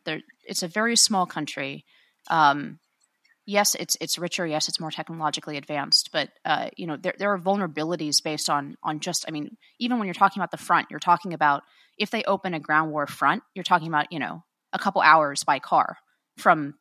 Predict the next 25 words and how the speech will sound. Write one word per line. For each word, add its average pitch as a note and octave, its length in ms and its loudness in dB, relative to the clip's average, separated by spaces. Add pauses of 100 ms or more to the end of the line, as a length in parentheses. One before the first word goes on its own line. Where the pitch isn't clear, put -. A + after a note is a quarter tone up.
(120)
the G3 60 -2
most E3+ 260 0
populous D#3 440 2
cities C3 340 -2
in D#3+ 100 -12
Israel, D3 440 -6
right? - 280 -10
So D#3 340 0 (380)
the, G3 120 -2 (100)
the D3 80 -6
scale A#3+ 500 0
of D#3+ 80 -2
things, C3+ 540 -8 (180)
I E3+ 80 -8
think, E3+ 340 -8 (140)
uh, D3 300 -4 (480)
makes G3+ 240 -2
it - 80 -6
very F#3+ 280 0
difficult D#3+ 500 -4 (280)
militarily D#3+ 680 0
to, - 260 -4 (140)
to D#3+ 100 -10
secure. D3 640 -4 (600)
Um, E3 360 4